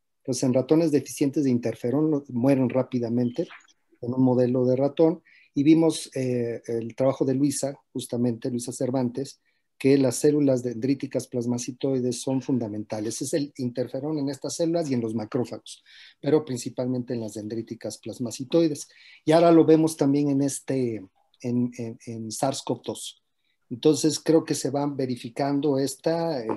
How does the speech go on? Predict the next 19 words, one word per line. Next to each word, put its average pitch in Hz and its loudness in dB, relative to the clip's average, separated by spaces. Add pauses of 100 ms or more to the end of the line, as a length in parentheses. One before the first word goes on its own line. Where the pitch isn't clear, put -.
característica 127 -6
que 113 -6
tiene 131 -2 (340)
la 120 -4
respuesta 135 -2
inmune 135 2
para 117 -4
defendernos 120 -2 (340)
de 117 -2
los 110 -2
coronavirus, 120 0
que 135 -2
es - -8
fundamental. 120 -4 (440)
De 151 4
hecho, 160 2
Casanova 131 2 (600)
ha 135 0
reportado 147 0